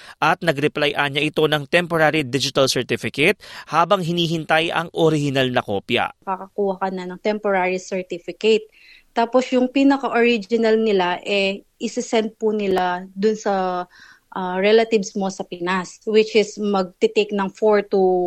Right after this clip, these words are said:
Speaker 2: five months po yata or three to four, five months po bago makarating sa'yo yung original.
Speaker 1: Sa ngayon, hindi pa natatanggap ni Georgina ang orihinal na certificate.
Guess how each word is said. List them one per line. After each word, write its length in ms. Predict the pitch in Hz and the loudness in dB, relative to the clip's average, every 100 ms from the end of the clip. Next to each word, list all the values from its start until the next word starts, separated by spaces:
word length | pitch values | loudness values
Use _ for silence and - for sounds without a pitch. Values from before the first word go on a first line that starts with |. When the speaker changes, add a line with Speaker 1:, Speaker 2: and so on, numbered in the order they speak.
| 175 170 170 | 0 -2 -4
Speaker 2:
five 320 | 185 180 180 | -2 -2 -2
months 240 | 185 175 - - | -6 -8 -14 -10
po 160 | 185 | -6
yata 320 | 175 165 247 | -4 -4 -2
or 160 | 214 196 | -2 -2
three 240 | - 190 | -2 -4
to 80 | 185 | -4
four, 400 | 185 - 175 - | -8 -8 -8 -8
five 320 | - 180 175 | -6 -6 -6
months 320 | 180 170 - - | -8 -10 -14 -10
po 320 | 180 170 - _ _ | -6 -6 -8 _ _
bago 320 | 196 190 190 | -2 0 0
makarating 480 | 190 180 196 190 190 | -2 -2 -2 -2 -4
sa'yo 400 | - 190 185 180 | -4 -2 0 -2
yung 60 | 180 | -2
original. 800 | 226 233 233 190 185 180 175 170 - _ - _ | 0 2 0 -2 -4 -2 -4 -4 -10 _ -20 _
Speaker 1:
Sa 160 | - 185 | 0 2
ngayon, 400 | 185 180 190 185 | 2 4 4 2
hindi 480 | 165 180 135 156 | 0 0 -2 -4
pa 160 | - 156 | 0 0
natatanggap 480 | 147 135 143 131 135 | 2 0 0 -4 -4
ni 160 | 131 | -2
Georgina 480 | 120 113 117 143 143 | -2 0 0 0 0
ang 160 | 139 143 | 0 -2
orihinal 400 | 135 135 127 123 117 | -2 0 2 2 2
na 80 | |
certificate. 720 | 113 113 - - 101 123 98 | -2 -4 -4 -6 -4 -2 -2